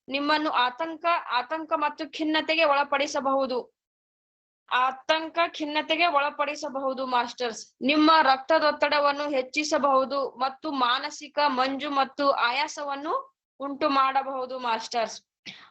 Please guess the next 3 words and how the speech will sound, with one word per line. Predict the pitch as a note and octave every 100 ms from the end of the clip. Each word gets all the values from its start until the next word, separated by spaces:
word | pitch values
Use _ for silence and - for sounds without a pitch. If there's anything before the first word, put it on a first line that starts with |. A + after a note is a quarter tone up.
| -
ಮತ್ತೊಂದು | A#3+ C4 C4+ E4+ F4+ E4 F4
ಎಂಟು | D#4 C#4 D#4 D#4 F4+
ವಾರಗಳ | D4+ C4+ C#4+ D#4 E4 E4 D4 D4